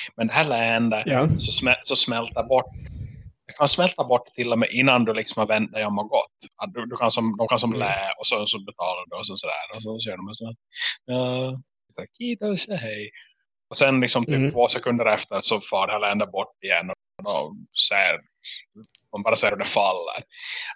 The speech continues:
Speaker 1: Ehm,
Speaker 2: Ja.
Speaker 1: men, så här, finlandssvensk affär så håller de ändå leendet tills du har gått.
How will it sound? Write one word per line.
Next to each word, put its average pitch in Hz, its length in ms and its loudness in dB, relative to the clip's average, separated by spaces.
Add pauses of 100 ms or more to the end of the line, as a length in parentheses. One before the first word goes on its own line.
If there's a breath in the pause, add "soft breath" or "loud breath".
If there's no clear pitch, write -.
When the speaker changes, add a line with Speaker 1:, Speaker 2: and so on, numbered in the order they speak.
(120)
Speaker 1:
Ehm, 104 260 -2
Speaker 2:
Ja. 123 200 -4
Speaker 1:
men, 110 180 -10 (440)
så 120 140 2
här, 123 80 4
finlandssvensk 160 1040 2
affär 110 420 -4
så - 140 -2
håller 156 360 4
de 131 180 6
ändå 117 260 4
leendet 104 360 2 (180)
tills 104 240 -2
du 104 60 -4
har 104 100 0
gått. - 300 -2